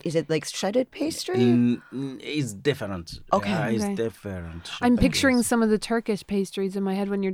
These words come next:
Speaker 3: describing different ones, like with the honey and the filo and, and
Speaker 2: I-,
Speaker 3: different
Speaker 2: it's
Speaker 3: things. It's
Speaker 2: almost, it's something like Turkish, but, uh, sh-,
Speaker 3: Yeah.
Speaker 2: uh, it's different.
Speaker 3: Yeah.
Speaker 2: Totally different. It's special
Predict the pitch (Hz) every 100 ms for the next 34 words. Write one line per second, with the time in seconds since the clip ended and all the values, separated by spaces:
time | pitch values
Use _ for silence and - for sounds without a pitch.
0 | 196 - 190 185 190 190 190 185 180 185
1 | 202 196 190 185 - 180 - 190 - 160
2 | 208 196 196 190 185 185 175 - 190 185
3 | 185 185 180 175 - - 160 175 202 208
4 | 190 196 202 226 214 196 - 175 196 185
5 | 196 175 175 156 - 170 151 214 - -
6 | 147 143 - 135 127 123 120 - 226 214
7 | 202 127 120 - - - 50 113 - -
8 | 143 143 85 - 240 247 170 - _ _
9 | _ 151 151 127 117 104 - 85 85 -
10 | - 104 - - - - - - 156 147
11 | 160 151